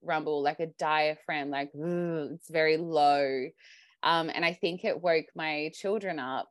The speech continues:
um, and they kind of potted out of the room just on their own and big smiles on their faces. It's, like, one A M. And, um, yeah, and my little boy, Ezzy, he just, like, wanted to hold my hand.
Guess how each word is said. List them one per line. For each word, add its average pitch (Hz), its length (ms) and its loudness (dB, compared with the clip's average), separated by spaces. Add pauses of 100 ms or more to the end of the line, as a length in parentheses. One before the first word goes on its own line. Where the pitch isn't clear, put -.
(100)
um, 143 600 -2
and 170 140 -2
they 165 120 0
kind 185 200 -6
of 185 180 -6
potted 180 240 2
out 175 200 4
of 175 60 -6
the 180 100 0
room 175 560 -8
just - 600 -8 (500)
on 190 160 2
their 220 220 2
own 214 520 0 (120)
and 175 600 -2
big 196 240 -2
smiles 180 520 -2
on 196 100 -6
their 196 140 -4
faces. 190 500 0
It's, - 180 -6
like, 160 200 0
one 170 180 -4
A 180 180 0
M. 180 460 -2 (300)
And, 175 580 0 (160)
um, 165 580 -6 (760)
yeah, 247 400 4
and 185 360 -2
my 175 380 0
little 196 260 -4
boy, 175 580 0
Ezzy, 196 500 0
he 196 140 -6
just, 190 160 -10 (160)
like, 185 180 -4
wanted 185 240 -6
to 196 80 -14
hold 185 280 -4
my - 120 -10
hand. 185 600 -6